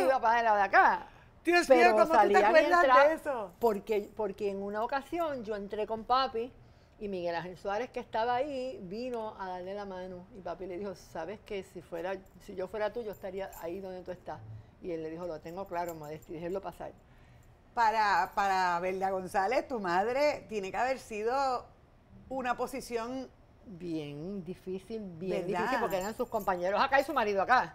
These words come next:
Speaker 2: Sí.
Speaker 1: O sea, que yo no se la envidio ni un poquito, pero lo manejaron. O sea, ya te digo, yo me quedé en tu casa, que me acuerdo que, claro, yo conocí a Willa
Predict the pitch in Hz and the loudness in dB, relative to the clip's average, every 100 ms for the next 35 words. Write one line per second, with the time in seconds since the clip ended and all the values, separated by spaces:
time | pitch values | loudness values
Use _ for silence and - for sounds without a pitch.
0 | - - - 202 202 185 160 175 175 156 | -16 -18 -10 -8 -6 -6 -6 -6 -6 -8
1 | 160 160 220 214 214 214 226 208 202 208 | -8 -8 -8 -8 -6 -4 -4 -4 -2 -2
2 | 226 302 494 427 254 233 214 214 196 208 | -4 -4 -6 -2 0 0 0 -2 -2 -2
3 | 277 494 480 - - - - 233 208 185 | 0 0 -4 -10 -20 -20 -6 2 2 2
4 | 175 208 339 440 240 226 226 240 254 262 | -2 -2 -2 -2 -2 -4 -6 -6 -6 0
5 | 269 294 359 370 - - - - - - | 0 2 0 -2 -6 -20 -20 -20 -20 0
6 | 233 220 208 214 208 359 - - 262 - | 2 2 2 4 6 4 6 6 6 2
7 | 190 185 381 339 196 196 202 233 214 220 | 2 4 4 4 0 -4 -4 0 2 0
8 | 226 | -2